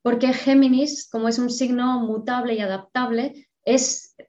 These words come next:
realidad el signo más patriarcal de todos, incluso más que Capricornio. O sea, Li-, eh, Géminis es un, en el patriarcado se acopla tanto al sistema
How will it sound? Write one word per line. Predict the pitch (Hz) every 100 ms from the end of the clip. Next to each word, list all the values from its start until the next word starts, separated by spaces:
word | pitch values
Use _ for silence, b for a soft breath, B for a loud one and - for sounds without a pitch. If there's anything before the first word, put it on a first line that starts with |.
| -
realidad | 202 202 240 254 -
el | 202
signo | 226 233 254 -
más | 214 226 226 -
patriarcal | 220 202 196 196 240 233
de | 185
todos, | - 277 269 - - - -
incluso | 202 220 220
más | 226 226
que | - 220 220 208 -
Capricornio. | 196 196 190 240 226 185 185
O | _ _ _ -
sea, | 190
Li-, | - 208 208 -
eh, | 214 208
Géminis | 208 240 262 277 320 - - _ _ _ _ -
es | 233 254 247 - _ _ _ _ -
un, | 254 254 247 240 233 233 226 -
en | 226 226
el | 226 220
patriarcado | 240 240 269 269 285 285 320 339 _ _
se | -
acopla | 220 226 247 254 254 254
tanto | 269 294 277 208
al | 196
sistema | 202 190 - 262 262 330 -